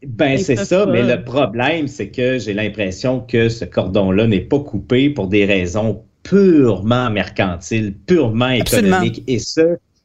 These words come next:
Speaker 1: au détriment des joueurs.
Speaker 3: C'est ça.
Speaker 2: Ouais.
Speaker 3: Puis je, c'est, c'est ça, le, tu
Speaker 1: Ouais.
Speaker 3: décris très bien le feeling que moi j'ai ressenti de, d'avoir été un peu comme, euh, joué là-dedans, tu sais, euh, tu sais,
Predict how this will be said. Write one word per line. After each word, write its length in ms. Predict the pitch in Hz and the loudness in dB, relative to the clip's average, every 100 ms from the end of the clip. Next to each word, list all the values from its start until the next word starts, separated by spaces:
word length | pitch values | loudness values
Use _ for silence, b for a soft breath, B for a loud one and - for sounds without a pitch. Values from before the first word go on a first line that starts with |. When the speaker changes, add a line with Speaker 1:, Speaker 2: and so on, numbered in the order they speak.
| _ | _
Speaker 1:
au 160 | 110 98 | -4 -4
détriment 640 | 95 135 - 113 104 120 | 0 0 0 -2 0 2
des 160 | 98 87 | 0 -2
joueurs. 480 | 92 90 90 85 78 - | -2 -2 -2 -4 -8 -2
Speaker 3:
C'est 140 | 208 | -2
ça. 280 | - 214 180 | 2 0 -2
Speaker 2:
Ouais. 60 | |
Speaker 3:
Puis 120 | 165 202 | -4 -4
je, 180 | 226 | -2
c'est, 220 | 214 233 233 | -2 -2 -2
c'est 160 | 254 | -2
ça, 120 | 233 | -2
le, 120 | 311 226 | 0 0
tu 60 | 127 | 2
Speaker 1:
Ouais. 100 | 113 | 0
Speaker 3:
décris 280 | 185 - | -2 -6
très 200 | - 220 | -6 -2
bien 120 | 208 247 | 0 0
le 100 | 175 | -2
feeling 460 | - 190 175 196 | 0 -2 0 -2
que 120 | - 160 | -2 0
moi 120 | 175 | 0
j'ai 140 | 165 | -2
ressenti 580 | 165 156 - 151 - - | -4 -4 -4 -6 -6 -8
de, 200 | 175 147 147 b b b _ _ _ - | -2 -2 -4 b b b _ _ _ -2
d'avoir 320 | 170 175 175 | 0 2 0
été 300 | 160 - 208 | -2 0 0
un 100 | 160 | 0
peu 220 | - 196 | 0 -4
comme, 320 | - 160 156 | 0 0 2
euh, 500 | 147 143 143 139 143 139 87 - 92 | 0 -2 -4 -4 -6 -8 -12 -14 -10
joué 400 | 147 156 160 190 | -4 0 2 2
là-dedans, 480 | 170 139 139 160 165 | 0 -2 -2 0 -2
tu 80 | - | -2
sais, 300 | 180 180 147 | -2 0 0
euh, 60 | 147 147 - - B B B B _ - | -2 -6 -10 -12 B B B B _ -6
tu 180 | - | -4
sais, 160 | 247 170 | -4 -4